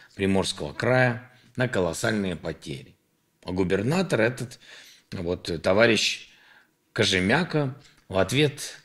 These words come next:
предсказуемо соврал, говорит, что потери далеко не такие. Ну вот, не такие.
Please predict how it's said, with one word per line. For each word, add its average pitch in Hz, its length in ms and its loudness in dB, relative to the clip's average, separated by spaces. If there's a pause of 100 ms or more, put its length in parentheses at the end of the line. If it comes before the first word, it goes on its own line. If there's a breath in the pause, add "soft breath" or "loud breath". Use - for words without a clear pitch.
предсказуемо 117 960 0
соврал, 123 520 2
говорит, 107 360 2
что 107 220 0
потери 151 760 2 (180)
далеко 104 520 4
не 117 140 4
такие. 110 520 -6 (1800)
Ну 92 220 -2
вот, - 380 0 (120)
не 113 180 0
такие. 123 500 -6